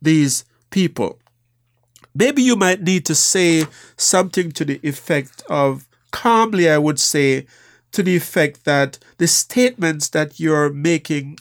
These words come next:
are not helpful. When you tell me that you, I should or I must, it makes me feel pressured and it makes me anxious. Begin to speak, begin to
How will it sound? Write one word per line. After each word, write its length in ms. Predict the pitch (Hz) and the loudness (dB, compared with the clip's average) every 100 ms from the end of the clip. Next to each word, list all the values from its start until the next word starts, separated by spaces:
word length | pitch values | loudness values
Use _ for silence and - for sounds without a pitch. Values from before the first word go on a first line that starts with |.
| - | -2
are 160 | 156 | -2
not 240 | 151 147 143 | 0 -2 -4
helpful. 680 | - 160 156 - 120 - - - - | -2 0 0 -6 -10 -10 -14 -20 -12
When 220 | 143 208 | 0 2
you 140 | 226 220 | 2 -2
tell 320 | 220 - 190 | -2 0 0
me 140 | 180 | -2
that 300 | 165 156 147 | -2 -2 -2
you, 160 | 160 156 - | -8 -4 0
I 140 | 143 | 0
should 640 | 127 - - 240 175 147 143 - - | 0 -2 0 2 4 2 -2 -12 -2
or 300 | 165 156 - | 2 2 2
I 200 | 156 151 | 0 0
must, 880 | 135 131 143 196 160 127 - - - _ _ _ _ _ - | 0 -6 -2 2 2 0 -4 -8 -16 _ _ _ _ _ -4
it 160 | 190 202 | -4 -2
makes 380 | 185 208 208 | 0 2 0
me 160 | 190 180 | -2 -4
feel 480 | 165 - 175 160 147 | -4 -4 0 0 0
pressured 840 | - - 185 175 - 135 110 - _ _ _ _ _ _ _ _ _ _ - | -4 -6 -2 0 -2 -2 -4 -6 _ _ _ _ _ _ _ _ _ _ -2
and 100 | 170 | 0
it 160 | 190 196 | 0 0
makes 380 | 180 180 - | 2 2 0
me 240 | 185 160 - - | -4 -6 -8 -2
anxious. 880 | 160 151 - 120 - - - - - _ _ _ _ _ - | -2 0 -4 -6 -8 -10 -10 -10 -16 _ _ _ _ _ -2
Begin 360 | 233 240 262 | 0 2 0
to 120 | 220 202 | 0 2
speak, 600 | - - - 233 190 - | 2 0 -2 -2 -2 -2
begin 320 | 185 190 180 | 0 0 -2
to 120 | 170 | -6